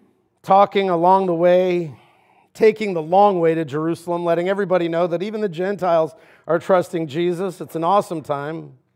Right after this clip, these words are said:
But it does remind us that culture matters to people.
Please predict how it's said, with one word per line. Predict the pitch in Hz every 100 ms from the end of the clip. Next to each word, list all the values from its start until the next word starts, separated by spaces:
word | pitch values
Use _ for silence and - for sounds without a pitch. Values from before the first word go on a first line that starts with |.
| _ _ _ _ _ _ _ _ _ _
But | 156
it | 170 147
does | 208 220
remind | 175 190 180 214 180
us | 120 - - _ _ _ _ _ _ _ _ _ _ _
that | 143 170 165 _ _
culture | - 185 196 214
matters | 196 175 196 175
to | -
people. | 208 123 - 90 151